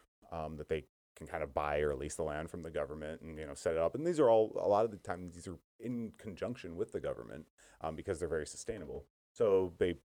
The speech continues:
pick a river that salmon would naturally live in and spawn in and then go down to,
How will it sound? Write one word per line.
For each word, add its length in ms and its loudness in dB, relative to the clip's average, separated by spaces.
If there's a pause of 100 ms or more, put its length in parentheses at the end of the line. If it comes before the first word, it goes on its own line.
pick 140 -4
a 40 8
river 320 4
that 180 4 (160)
salmon 400 -4
would 160 -2 (160)
naturally 500 -6
live 300 -4
in 240 -6
and 100 -10
spawn 380 -6
in 140 -6
and 80 -10
then 100 -10
go 160 -4
down 160 -6
to, 160 -8